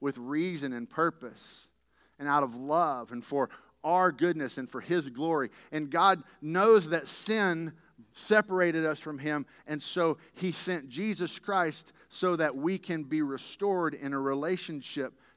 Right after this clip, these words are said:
to Him. And then, not only so that we can die one day and go to heaven, but so that we can experience life as God designed it to be.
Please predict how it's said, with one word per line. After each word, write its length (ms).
to 120
Him. 520
And 300
then, 540
not 380
only 320
so 220
that 160
we 140
can 240
die 240
one 200
day 180
and 120
go 140
to 60
heaven, 480
but 200
so 140
that 160
we 160
can 200
experience 720
life 540
as 220
God 340
designed 500
it 180
to 120
be. 460